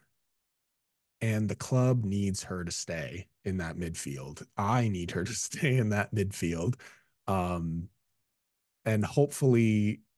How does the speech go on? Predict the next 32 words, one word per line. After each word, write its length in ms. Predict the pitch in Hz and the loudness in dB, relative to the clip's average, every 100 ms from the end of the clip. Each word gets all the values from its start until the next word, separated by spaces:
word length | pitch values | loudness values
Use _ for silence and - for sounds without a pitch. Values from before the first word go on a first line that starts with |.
| _ | _
she 240 | - - 120 | -6 -2 0
sees 300 | 120 113 117 | 0 -4 -2
more 180 | 107 | 0
minutes 300 | 107 104 101 | 2 0 -2
with 140 | 110 - | -4 -2
Brazil 400 | 104 101 104 95 | -2 0 -2 -4
throughout 400 | - 104 92 90 _ _ - | -2 -2 -2 -6 _ _ -6
the 120 | 104 | -4
Gold 260 | 101 98 110 | 0 0 0
Cup 200 | - - | -2 -6
tournament 500 | - 98 87 85 85 | -6 -6 -4 -4 -6
to, 220 | - 82 - | -6 -8 -8
to 100 | 90 | -10
prove 300 | - 104 98 | -2 -2 0
even 240 | 90 92 | -2 -2
more, 440 | 87 87 82 87 - _ _ _ - | -2 -4 -6 -8 -10 _ _ _ -12
um, 460 | 85 76 71 73 98 _ _ _ - | -8 -8 -8 -10 -14 _ _ _ -6
with 140 | 95 - _ | -6 -6 _
that 240 | 95 95 - | -2 -2 -4
side 400 | - 78 80 80 | -8 -6 -4 -4
of, 380 | 80 - - _ | -6 -10 -14 _
of, 460 | - 82 85 - - - | -10 -10 -10 -14 -16 -8
of 180 | 98 - | -6 -6
her 200 | - 95 | -8 -8
career, 580 | - 87 85 73 78 95 _ _ | -4 -2 -2 -4 -6 -8 _ _
what 180 | - 101 | -4 -2
she 140 | - 98 | -2 -2
can 180 | 92 | -2
do. 340 | 82 78 73 98 _ _ _ _ _ _ _ _ _ _ _ _ _ | -2 -4 -6 -8 _ _ _ _ _ _ _ _ _ _ _ _ _
Um, 240 | - 101 92 | -2 -2 -2
the 100 | 92 | -4
tournament 540 | - 110 98 95 95 | -2 0 0 -2 -4